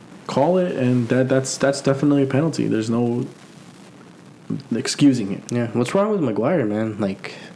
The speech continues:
Speaker 1: He,
Speaker 2: any,
Speaker 1: he,
Speaker 2: anytime he's in the box, he
Speaker 1: anytime
Speaker 2: needs a hug, man.
Speaker 1: Dude, I don't know. Every time he's in the box, whether it's his own teammate
Speaker 2: Yeah.
Speaker 1: or whether it's somebody else, he's holding someone down. I, honestly, I don't get it. And I used to get upset at players just flailing their arms or using their arms.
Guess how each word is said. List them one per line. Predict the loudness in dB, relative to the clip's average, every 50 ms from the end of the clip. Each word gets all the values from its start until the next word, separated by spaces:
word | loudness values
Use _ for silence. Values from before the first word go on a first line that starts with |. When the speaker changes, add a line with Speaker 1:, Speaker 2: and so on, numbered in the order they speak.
| -4 0
Speaker 1:
He, | 2 2
Speaker 2:
any, | 4 4 2
Speaker 1:
he, | 2 2
Speaker 2:
anytime | 4 4 4 4 4 4 4
he's | 2 2 2
in | 2 2
the | 4
box, | 4 4 2 2 2
he | 2 4
Speaker 1:
anytime | 2
Speaker 2:
needs | 2 2 0
a | 0 2
hug, | 2 0 0 0
man. | -2 -2 -2 -2 -2
Speaker 1:
Dude, | 2 2 2 2 2 -2 -6 -6 -2
I | 0 2
don't | 2 4
know. | 4 2 2 0 -2 -4 -2
Every | 0 2 4 4 4
time | 2 2 2 4
he's | 4 4
in | 4 2
the | 2
box, | 2 0 0 2
whether | 2 2 2 2 0
it's | 0 0
his | 0 2
own | 2 2 0
teammate | 2 2 4 4 4 4 2 2 2
Speaker 2:
Yeah. | 0 2 2 2 0 0 0 0
Speaker 1:
or | 2 2
whether | 2 2 2 0
it's | 0 2
somebody | 2 4 4 4 4 4
else, | 2 0 0
he's | -2 -2 -2
holding | 0 2 2 4 4 2 2 0
someone | 2 0 0 2 2 0 2
down. | 2 2 2 2 0 0
I, | 0 -2 -2 -2 -4 -10 -14 -20 -20 -20 -20 -20 -20 -20 -14 -6 -2
honestly, | 0 2 2 2 2 2
I | 2
don't | 2 2 2
get | 2 2 2
it. | 0 -2 -6 -12 -16 -20 -20 -20 -20 -20 -8 -2
And | 2 2
I | 4
used | 4 2 2
to | 0 0 0 -2 -6 -6 -2
get | -2 0 0
upset | 0 -2 -2 0 0 2 2 2 0 -2
at | -4 -4 -2
players | -2 0 0 0 0 -2
just | -2 -4 -2
flailing | 0 0 0 0 0 -2 -2 -2 0
their | 0 0 0
arms | 2 2 2 2 2 0 0 0 0
or | 0
using | 0 2 2 2 2 2 2
their | 2 0
arms. | 2 2 0 0 0 -2 -4 -6